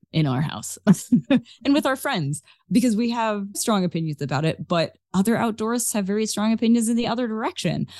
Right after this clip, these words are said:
It's one of those things because, again, we are vegan, and part of the reason we are vegan is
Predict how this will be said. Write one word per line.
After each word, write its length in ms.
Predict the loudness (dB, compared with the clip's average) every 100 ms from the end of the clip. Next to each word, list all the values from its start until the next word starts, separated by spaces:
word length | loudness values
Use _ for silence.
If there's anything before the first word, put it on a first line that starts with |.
| -20 -20 _ 0
It's 180 | 0 4
one 120 | 4
of 80 | 4
those 180 | 2 2
things 320 | 2 2 2
because, 380 | 0 2 2 2 0
again, 420 | 2 0 -2 -2
we 120 | 0
are 80 | 0
vegan, 500 | -2 -4 -2 -2 -4 -6 _ 0
and 220 | 2 0
part 320 | 0 2 2
of 140 | 2
the 80 | 0
reason 340 | -2 -2 -4 -4
we 80 |
are 100 | -6
vegan 420 | -6 -6 -4 -4 -2
is 360 | -2 -2 -4